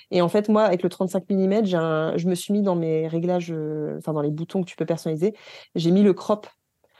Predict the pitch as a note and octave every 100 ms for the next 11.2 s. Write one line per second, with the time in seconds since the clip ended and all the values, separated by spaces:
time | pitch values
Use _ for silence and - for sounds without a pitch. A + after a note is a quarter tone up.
0 | - _ - F#3 E3+ F3+ A#3+ - F#3+ F3
1 | A3 F#3+ E3 D#3+ - F#3 F#3 F#3 F3 F#3+
2 | G#3+ - F3+ D#3 - F#3+ F#3 E3 D3+ D3
3 | D3+ D3+ C#3+ - - F3+ - E3 D3+ E3+
4 | F3 E3 - D#3 F3 F3 E3 D3+ D3 -
5 | E3+ D3 C#3+ D#3+ - _ _ _ _ _
6 | _ - D3+ E3 E3+ A#3 - F3+ E3 D#3+
7 | D#3+ D#3+ E3+ F#3 E3+ F3 A#3+ G#3+ F3+ F3+
8 | F3+ G3 F#3 G#3 G#3 - F3 _ _ _
9 | - G3 G3+ G3+ G3 G3 F3+ E3+ E3 -
10 | F3 F3+ F3 F#3+ - E3+ D3+ D3+ - D#3
11 | D#3+